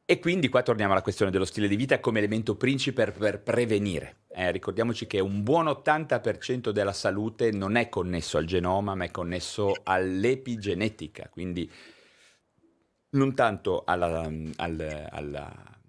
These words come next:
doppia elica del D N A in sé, e quindi ai geni che sono presenti su di essa, ma è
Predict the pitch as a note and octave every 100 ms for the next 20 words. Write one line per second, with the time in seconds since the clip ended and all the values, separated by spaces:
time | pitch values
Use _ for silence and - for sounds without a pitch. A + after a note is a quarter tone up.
0 | _ A#2 A#2 A2 G2 F#2 E2+ D#2 D#2 E2
1 | D#2+ D#2+ G2+ G#2+ B2+ - - E2 E2+ D#2+
2 | F2 D#2+ D#2 D#2 - D#2+ E2 E2+ F2 E2+
3 | E2 - F#2 F#2+ F2+ - F#2+ F#2+ F#2+ -
4 | G2+ A2+ -